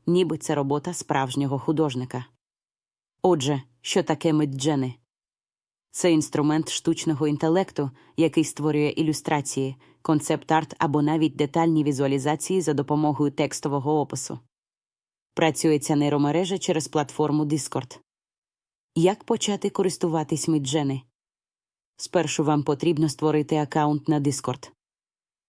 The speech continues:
Це зручно і безкоштовно. Потім ви приєднуєтесь до офіційного серверу Midjourney через посилання з їхнього сайту.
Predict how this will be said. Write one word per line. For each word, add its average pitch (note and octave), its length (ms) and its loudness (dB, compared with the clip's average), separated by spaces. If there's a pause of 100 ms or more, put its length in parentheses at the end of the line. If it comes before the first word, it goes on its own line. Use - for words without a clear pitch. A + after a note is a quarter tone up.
(160)
Це E3 200 4
зручно D#3 520 0
і F#3+ 100 2
безкоштовно. D3+ 800 -2 (960)
Потім G3 380 2
ви F3+ 120 4
приєднуєтесь E3 800 0
до D3+ 140 4
офіційного D3 580 0
серверу D3+ 440 0
Midjourney D3 520 0
через D3 300 -2
посилання D#3 580 -2
з D#3 80 -6
їхнього C#3+ 420 -2
сайту. C3+ 500 -4